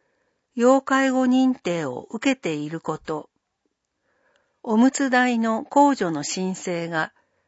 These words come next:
二年目以降であること。介護保険法に基づく主治医意見書により、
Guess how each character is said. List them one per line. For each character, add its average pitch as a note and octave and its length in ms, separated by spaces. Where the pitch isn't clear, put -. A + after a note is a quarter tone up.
二 G#3 120
年 B3+ 320
目 B3 280
以 B3 80
降 G#3+ 280
で D3+ 160
あ F3 80
る D#3+ 120
こ C3 180
と。 - 300
介 C4+ 300
護 C4+ 180
保 C4 140
険 C4+ 340
法 B3 260
に A#3+ 120
基 - 20
づ A3+ 420
く - 320
主 - 240
治 A3 400
医 - 80
意 - 120
見 B3+ 300
書 B3+ 200
に A3+ 140
よ D3 160
り、 C#3+ 220